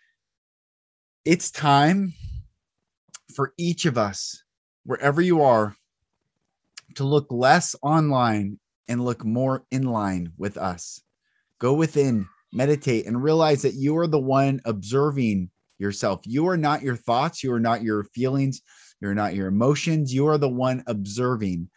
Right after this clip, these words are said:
when you can detach and look at it all objectively. This is the time to do the work, brothers and sisters. So many are failing in fear,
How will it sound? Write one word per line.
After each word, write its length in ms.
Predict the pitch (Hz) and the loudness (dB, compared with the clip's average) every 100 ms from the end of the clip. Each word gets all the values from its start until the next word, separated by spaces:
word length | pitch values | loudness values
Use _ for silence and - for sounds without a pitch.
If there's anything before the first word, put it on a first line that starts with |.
| _ | _
when 160 | 107 113 | -4 -2
you 100 | 113 | -2
can 180 | 117 110 | -2 -4
detach 600 | 101 - 135 160 175 - 123 | -6 -4 -2 0 -2 -6 -4
and 200 | 113 113 | -4 -2
look 300 | 165 - - _ _ _ _ _ _ - | -2 -4 -16 _ _ _ _ _ _ -2
at 160 | 131 127 | 2 2
it 120 | 123 | 2
all 400 | 107 95 90 92 _ _ _ | 2 0 -4 -12 _ _ _
objectively. 760 | 107 110 139 139 107 98 92 98 _ _ _ _ _ _ _ _ - | -8 0 0 0 -4 -8 -10 -12 _ _ _ _ _ _ _ _ -6
This 160 | 131 165 | -4 -4
is 100 | 160 | -6
the 120 | 170 | -6
time 320 | 139 147 139 | -4 -2 0
to 60 | 120 | 0
do 180 | 123 | 0
the 80 | 117 | 0
work, 260 | 107 117 - | 0 -2 -2
brothers 320 | 107 104 101 | -2 -2 -4
and 100 | 101 | -8
sisters. 440 | - 101 104 101 | -8 -8 -6 -8
So 400 | - - 143 175 | -6 -2 0 0
many 540 | 170 160 156 123 95 85 101 | 0 0 0 -2 -4 -8 -12
are 80 | 107 | -14
failing 800 | _ 139 143 147 131 113 104 - 143 | _ 0 2 2 0 0 -2 -6 -6
in 260 | 165 156 - | -2 -4 -6
fear, 420 | 180 214 131 82 | -4 2 2 0